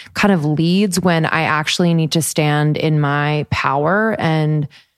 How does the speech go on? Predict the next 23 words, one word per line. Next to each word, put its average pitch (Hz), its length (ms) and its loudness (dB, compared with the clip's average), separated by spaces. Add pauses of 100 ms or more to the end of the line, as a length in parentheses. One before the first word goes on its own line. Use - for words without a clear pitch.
(280)
really 185 340 2
express 160 460 -2
how 160 680 0 (420)
their 180 260 2
displacement 165 640 0
of 156 100 0
their 156 140 0
discomfort 151 760 -2
is 156 220 0
making 160 360 0
me 151 140 0
feel, 147 680 -2 (280)
you 180 60 4
know, 175 60 4
using 170 640 2
those 156 240 0
I 156 220 0
statements 156 580 0
and 156 100 0
being 156 160 2
like, 156 200 0
"Okay, 175 240 0
so, 160 420 0